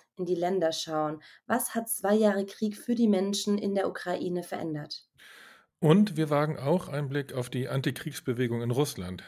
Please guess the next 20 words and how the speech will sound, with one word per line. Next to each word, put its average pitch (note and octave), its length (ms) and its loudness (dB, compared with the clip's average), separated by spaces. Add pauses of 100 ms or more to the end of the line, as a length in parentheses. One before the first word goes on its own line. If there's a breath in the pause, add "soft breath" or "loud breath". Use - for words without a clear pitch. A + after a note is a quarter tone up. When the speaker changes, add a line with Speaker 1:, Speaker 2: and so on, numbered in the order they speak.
(120 loud breath)
Speaker 2:
Die B2 60 -6
ist A2 160 -6
klein, D3 480 0
die A#2+ 140 -2
ist A2+ 260 -6 (120)
richtig C3 460 -4
unter A#2+ 220 -2
Druck. A2+ 440 -4
Viele C3+ 220 -2
mussten B2+ 320 -4
fliehen D3+ 380 -4
oder A#2+ 160 -2
sitzen A#2+ 340 -6
im G#2 100 -6
Knast, A#2+ 520 -6
aber A#2+ 560 -2 (260)
es - 160 -8
gibt C#3 240 -8
sie A2+ 120 -4
noch. G#2 340 -4